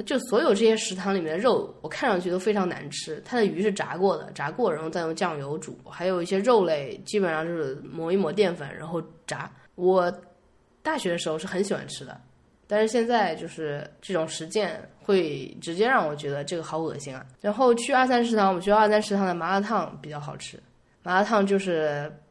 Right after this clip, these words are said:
不放油，不放，不放一点点辣都不要，然后基本上算是清水煮吧。很多新入校的学生都不知道它为什么叫二三食堂，因为它只有一个食堂。为什么叫二三食堂？因为它本来旁边，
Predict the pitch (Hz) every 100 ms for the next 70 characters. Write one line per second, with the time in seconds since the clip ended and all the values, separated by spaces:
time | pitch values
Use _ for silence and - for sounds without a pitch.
0 | - 190 226 185 143 - - - - 170
1 | 202 - - - 170 214 185 - 233 233
2 | 160 170 165 165 156 143 135 - 123 -
3 | _ _ _ - 160 170 156 160 - 208
4 | 160 170 175 - - - 269 269 - -
5 | - - - - - _ - - _ -
6 | 180 165 196 208 208 208 247 247 247 254
7 | 190 190 226 160 139 - 160 160 190 196
8 | 190 190 180 185 196 190 165 185 165 180
9 | 196 220 233 - - - 196 220 220 220
10 | 170 180 202 180 143 - - 175 170 170
11 | 185 - 190 175 156 - - - - -
12 | - - 247 247 240 247 247 - - -
13 | 160 156 196 170 160 180 190